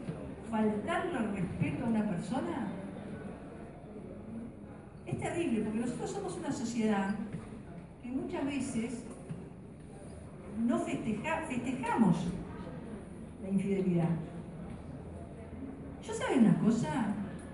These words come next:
Yo si veo una persona que es infiel, pienso lo siguiente, si es infiel, estoy hablando de los matrimonios o parejas que funcionan, ¿no? No esas que no funcionan, estoy hablando de las que funcionan.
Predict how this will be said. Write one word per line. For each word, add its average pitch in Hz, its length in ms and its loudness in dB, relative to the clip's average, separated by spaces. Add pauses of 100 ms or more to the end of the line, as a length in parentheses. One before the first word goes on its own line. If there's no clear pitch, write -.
(320)
Yo 403 80 -2
si 403 160 0
veo 311 140 0
una 302 180 4
persona 240 400 2
que 240 80 2
es - 140 0
infiel, 208 460 2 (1120)
pienso 311 260 2
lo 247 100 8
siguiente, 185 540 6 (120)
si 269 220 4
es 427 260 2
infiel, 226 500 4 (520)
estoy 254 160 0
hablando 226 280 8
de 262 60 10
los 180 100 8
matrimonios 180 560 8
o - 260 0
parejas 202 300 2
que 220 80 4
funcionan, 170 680 8
¿no? 185 100 6
No 180 140 6
esas 202 220 4
que - 80 0
no 175 120 4
funcionan, 180 460 6
estoy 202 140 4
hablando 233 200 6
de 233 40 4
las 233 100 4
que 185 100 0
funcionan. 170 320 6